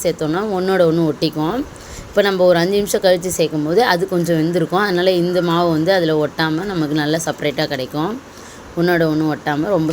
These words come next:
சூப்பராவும் நமக்கு வந்து இருக்கும். பாருங்க, எல்லாத்தையும் வந்து சேர்த்தாச்சு. இந்த மாதிரி வந்து எங்கெங்க கேப் இருக்கோ அங்க பார்த்து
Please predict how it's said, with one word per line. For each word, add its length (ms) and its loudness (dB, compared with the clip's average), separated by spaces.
சூப்பராவும் 540 -2
நமக்கு 260 -4
வந்து 220 -4
இருக்கும். 300 -10
பாருங்க, 300 2
எல்லாத்தையும் 380 0
வந்து 180 0
சேர்த்தாச்சு. 540 -2
இந்த 180 2
மாதிரி 180 8
வந்து 240 4
எங்கெங்க 340 2
கேப் 260 6
இருக்கோ 280 2
அங்க 120 2
பார்த்து 260 2